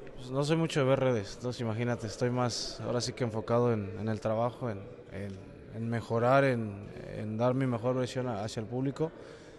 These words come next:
pero pues ahora sí que estoy un poquito alejado de ese tema de, de redes sociales, pero pues agradecer a, a la gente que, que brinda siempre esa parte de, de apoyo, de, pues de ganas de que uno quiera mejorar. Créeme que es algo que yo lo único que tengo en mente y de darles una gran satisfacción.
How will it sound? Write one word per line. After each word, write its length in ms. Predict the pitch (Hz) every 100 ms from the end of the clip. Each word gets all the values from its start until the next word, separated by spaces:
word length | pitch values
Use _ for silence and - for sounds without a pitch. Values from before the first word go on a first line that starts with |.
| - -
pero 140 | 117
pues 100 | 104
ahora 140 | 123 120
sí 80 |
que 80 | 123
estoy 160 | 123 131
un 80 | 120
poquito 260 | 113 131
alejado 240 | 117 107 117
de 100 | 117
ese 40 |
tema 280 | 120 117 113
de, 160 | 98
de 140 | 92 107
redes 240 | 113 117
sociales, 400 | 110 104 139 139
pero 160 | - 110
pues 160 | 92 117
agradecer 400 | 113 113 117 127
a, 100 | 113
a 120 | 113
la 140 | 113
gente 320 | 110 123 131 117
que, 220 | 113 95 - - - - - - - -
que 80 | 117
brinda 320 | 127 135 135
siempre 360 | 147 143 143
esa 200 | 135 135
parte 360 | 135 131 127 135
de, 160 | 120 107
de 120 | 117
apoyo, 500 | 110 127 131 127 120
de, 300 | 110 98 101 - - - - - - -
pues 140 | - 117
de 100 | 117
ganas 300 | 120 135 135
de 100 | 120
que 120 | 127
uno 180 | 131 127
quiera 220 | 131 127
mejorar. 440 | 113 117 117 127
Créeme 280 | 117 127 123
que 80 | 120
es 100 | 117
algo 180 | 120 117
que 140 | 113
yo 140 | 113 117
lo 100 | 117
único 300 | 123 117 110
que 100 | 110
tengo 220 | 113 117
en 60 |
mente 280 | 113 120 123
y 40 | 117
de 180 | 107
darles 280 | 107 117 110
una 160 | 117 117
gran 140 | 117
satisfacción. 600 | 113 110 101 104 - -